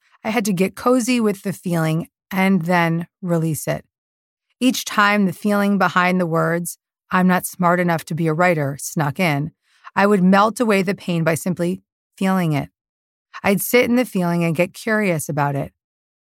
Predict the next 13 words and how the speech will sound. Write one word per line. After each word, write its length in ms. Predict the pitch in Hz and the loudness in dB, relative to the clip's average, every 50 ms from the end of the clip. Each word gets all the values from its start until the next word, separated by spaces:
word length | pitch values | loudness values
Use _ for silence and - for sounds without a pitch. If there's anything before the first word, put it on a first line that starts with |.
| _ _ _ | _ _ _
I 140 | - 240 233 | -2 -2 0
figured 340 | - - 330 311 359 381 | 0 -2 0 0 2 0
out 300 | 330 - 240 240 226 - | 2 4 4 4 4 2
where 160 | - 202 202 190 | 2 -2 -2 -2
the 100 | 190 190 | -2 -6
feeling 380 | - - 214 208 202 196 185 | -4 -2 -2 0 2 2 0
originated 640 | 180 175 170 180 180 165 180 175 156 143 147 147 160 - _ _ _ _ _ _ | 0 0 0 -2 0 0 0 -2 0 -2 -4 -6 -10 -14 _ _ _ _ _ _
and 120 | - 185 190 | -2 -2 -2
accepted 560 | 196 - - - 214 208 202 202 233 226 185 | -2 -4 -2 -2 0 0 0 0 -2 -2 0
the 160 | 196 190 196 - | 0 -2 -2 0
untruth 640 | 196 185 190 190 180 - - - 190 175 160 - | 0 0 2 0 -2 -2 -4 -4 -4 -4 -4 -6
behind 440 | - - 170 - 180 175 175 175 156 | -8 -8 -6 -2 -2 -2 0 -2 -2
it. 180 | 143 135 - | -4 -6 -8